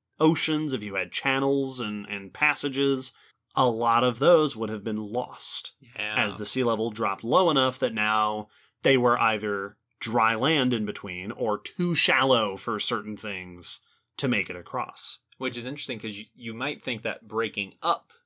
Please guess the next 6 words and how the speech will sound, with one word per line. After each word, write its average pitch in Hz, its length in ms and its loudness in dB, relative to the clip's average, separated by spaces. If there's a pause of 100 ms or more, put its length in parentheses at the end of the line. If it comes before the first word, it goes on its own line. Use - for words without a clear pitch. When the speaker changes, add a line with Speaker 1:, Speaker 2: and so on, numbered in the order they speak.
(280)
Speaker 2:
Pangaea, 110 500 -4
the, 110 160 -2
the 113 140 -4
supercontinent, 107 1120 -6
would 120 140 -6
make 98 260 -6